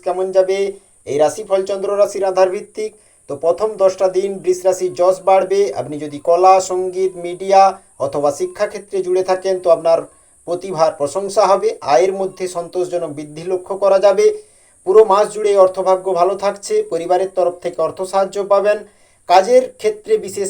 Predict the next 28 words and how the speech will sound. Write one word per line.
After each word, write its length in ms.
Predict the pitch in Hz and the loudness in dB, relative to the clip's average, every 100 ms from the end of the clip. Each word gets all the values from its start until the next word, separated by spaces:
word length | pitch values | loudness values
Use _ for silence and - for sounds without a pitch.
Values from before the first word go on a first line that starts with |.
| - | 0
চাপ 140 | 175 165 | 0 0
নিতে 180 | 175 180 165 | -6 -4 -2
হবে 160 | 165 185 | -2 -2
না, 60 | 277 | -2
পেশাগত 420 | - 175 165 165 165 - | -4 0 0 0 -6 -12
দিক 100 | - - | -14 -12
থেকে, 200 | 170 220 302 - | -10 -8 -12 -8
পেশার 300 | 147 143 160 143 | -8 -4 -4 -6
দিক 120 | 147 - | -14 -14
থেকে। 220 | 156 147 - _ _ _ | -16 -14 -16 _ _ _
তো 40 | 151 151 | -8 -4
বেকাররা 400 | 180 247 247 247 220 | 4 6 8 6 4
নতুন 240 | 220 240 214 | -2 -6 2
কাজের 260 | 196 220 214 - | 2 4 0 -2
সন্ধান 400 | 208 202 208 220 220 _ _ _ 117 120 | -6 0 0 0 -4 _ _ _ -14 -6
যদি 160 | 180 190 | -4 2
করেন, 240 | 180 190 202 196 | 4 4 2 2
তো 40 | 175 | 0
অবশ্যই 300 | 175 190 185 | 0 -4 -4
সফল 220 | 190 185 202 208 | -4 -4 -2 0
থাকবেন। 300 | 202 190 220 220 | 0 0 -4 -2
সম্পর্কের 500 | 175 175 202 202 208 175 | -4 -2 -6 -4 -6 -4
দিক 120 | 185 - | -4 -4
থেকে 180 | 190 185 180 | -6 -4 -4
চল্লিশ 280 | 180 180 185 - | -4 -6 -6 0
পার্সেন্ট 320 | 175 - 160 160 | 0 0 -6 -4
অনুকূল। 340 | 180 - 202 - _ _ _ _ | -4 -2 -4 -6 _ _ _ _
বাইরের 440 | 127 160 196 247 | 2 6 6 6